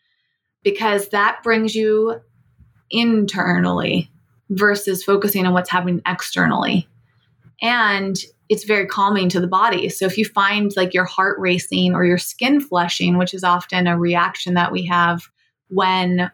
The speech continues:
we're feeling angry or shame or something like that, based on what somebody else is saying or doing to us, breathing helps us be more centered and balanced.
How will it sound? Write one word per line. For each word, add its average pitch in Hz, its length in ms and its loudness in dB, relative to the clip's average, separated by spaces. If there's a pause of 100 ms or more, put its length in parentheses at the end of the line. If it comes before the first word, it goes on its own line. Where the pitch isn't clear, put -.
(100)
we're 180 140 0
feeling 180 400 0
angry 180 580 0
or 175 220 -2
shame 180 480 0
or 180 80 -2
something 180 340 -2
like 180 220 0
that, 175 340 0 (500)
based 190 280 0
on 185 80 2
what 175 120 2
somebody 185 280 0
else 180 180 -2
is 180 140 -8
saying 185 340 0
or 180 100 2
doing 180 360 0
to 233 80 -4 (120)
us, - 460 -2 (680)
breathing 240 560 0
helps 214 320 0
us 196 160 0
be 190 160 -2
more 185 180 2
centered 180 480 0
and 185 160 0
balanced. 202 840 -2